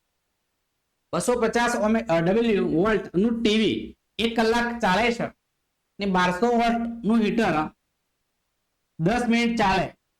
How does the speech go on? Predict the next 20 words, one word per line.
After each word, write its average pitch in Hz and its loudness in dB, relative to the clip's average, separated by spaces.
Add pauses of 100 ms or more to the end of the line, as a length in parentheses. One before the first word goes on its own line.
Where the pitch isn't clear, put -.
(120)
તો 240 0
કોનામાં 226 0
વધુ 208 0
વિદ્યુત 190 -2 (1000)
ઉર્જા 175 0
વપરાય? 170 -2 (680)
કોનામાં 208 0
વધુ 202 -2
વિદ્યુત 180 0
ઉર્જા 185 -2 (180)
વપરાય? 165 -4 (180)
નંબર 208 -2
નવ 226 2
છે 214 -6 (680)
આર 180 2
વન 240 2
બરાબર 214 0 (1600)
દસ 196 0
ઓમેગા 226 2
છે. 151 -4